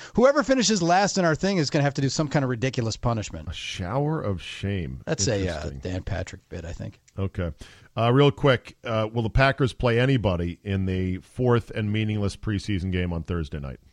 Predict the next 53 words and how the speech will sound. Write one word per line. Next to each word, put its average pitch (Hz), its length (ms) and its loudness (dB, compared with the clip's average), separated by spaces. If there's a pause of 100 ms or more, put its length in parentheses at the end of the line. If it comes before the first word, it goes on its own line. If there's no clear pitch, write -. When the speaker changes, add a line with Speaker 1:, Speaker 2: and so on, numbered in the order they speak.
Speaker 1:
Hell 107 340 0
no. 85 280 -10 (140)
Speaker 2:
Okay. 85 200 -8
Speaker 1:
I 151 100 0
mean, 170 220 2
the 156 80 2
guys 160 320 2
that 135 160 2
are, 113 260 0
you 110 80 -2
know, 107 220 -4 (280)
trying 139 200 0
to 123 60 0
be 123 100 0
the 110 100 -2
fifty-third 117 600 -2
guy, 117 280 2
they 117 80 -4
gotta 113 160 -2
decide 117 320 0
who 117 80 2
their 107 200 -2
ba-, - 220 -12
back-end 117 680 -2 (180)
wide 113 200 0
receivers 107 460 -2
are, 101 200 0
but 92 240 -2 (880)
for - 160 -4
Speaker 2:
It's - 20 4
Speaker 1:
the 117 60 4
Speaker 2:
not 139 100 10
Speaker 1:
most 123 100 4
Speaker 2:
just, 151 180 8
Speaker 1:
part, 90 200 -2
Speaker 2:
it's 117 100 -2
not, 156 200 4
Speaker 1:
nobody. 82 120 -2
Speaker 2:
it's - 80 -4
not 160 140 6
even 143 180 4
ones 135 220 4
and 101 100 -2
twos, 123 260 4
it's 101 180 -2
threes 117 380 2
and 95 140 0
fours 101 420 0
who 98 80 -2
will 92 60 0
be 82 140 -4
playing. 90 340 -2
Speaker 1:
Oh, 101 220 0